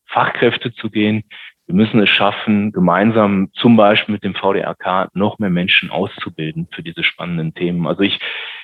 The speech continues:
ich treffe nach wie vor viele junge Menschen auf Baustellen, die sagen, „Mensch, vorher habe ich gedacht, das ist dreckig, das ist Abwasser und jetzt bin ich verantwortlich für eine Technik, die kostet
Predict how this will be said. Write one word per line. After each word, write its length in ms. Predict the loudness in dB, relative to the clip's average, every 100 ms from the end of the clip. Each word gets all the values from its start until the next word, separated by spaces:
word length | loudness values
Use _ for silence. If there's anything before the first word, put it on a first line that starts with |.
| _
ich 80 | -8
treffe 240 | 0 2
nach 200 | 4 2 0
wie 40 |
vor 200 | 0 -2
viele 640 | 0 2 6 6 4 0 -8 _ _ _ -8
junge 280 | 2 6
Menschen 440 | 6 6 6 4 2
auf 200 | 0 0
Baustellen, 880 | 2 4 2 2 2 4 2 0 -2
die 100 | -6
sagen, 260 | 0 2 4
„Mensch, 380 | 4 2 0 _ _ _ -20 _ -6
vorher 260 | 2 6
habe 120 | 6 2
ich 120 | -2
gedacht, 380 | 0 0 -2 -6 -16 _ -18
das 120 | -18
ist 80 | -18 _ _ _ _ -2
dreckig, 420 | -2 2 -2 -2
das 120 | -8
ist 120 | -6
Abwasser 560 | -2 -2 0 0 2 2
und 120 | 2
jetzt 280 | 0 -2 _
bin 80 | -2
ich 140 | -2
verantwortlich 680 | 0 0 2 4 2 2 -4
für 120 | 0
eine 120 | 0
Technik, 400 | 2 -4 -2 -6 -6
die 60 |
kostet 420 | -12 -10 -6 -6